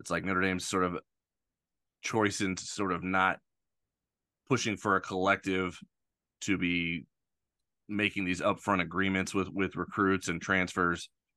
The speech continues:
um, and, and, and those sort of N I L deals that are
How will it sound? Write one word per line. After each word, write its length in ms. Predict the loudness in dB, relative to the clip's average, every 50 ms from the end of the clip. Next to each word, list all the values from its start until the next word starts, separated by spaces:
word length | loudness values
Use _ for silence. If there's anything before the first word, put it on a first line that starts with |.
| _ _ -10
um, 460 | -6 -2 0 0 0 0 0 -2 -2 -2
and, 300 | -2 -2 -4 -2 -2 -4
and, 360 | -4 -4 -4 -4 -6 -8 -10 _ _ _ _ _ _ -10
and 280 | -8 -6 -6 -6 -6 -4
those 160 | -4 -4 -4
sort 200 | -2 -4 -2 -2
of 180 | -4 -6 -8 -14 _ _ _ _ _ _ _ _ _ _ _ _ _ _ _ _ -4
N 100 | 0 0
I 200 | 2 4 4 4
L 160 | 4 2 0
deals 340 | 0 -2 -2 -2 -2 -4 -2
that 220 | 0 0 0 0 -2 _ _ _ _ _ _ _ _ _ _ _ _ _ _ 0
are 200 | 4 4 4 4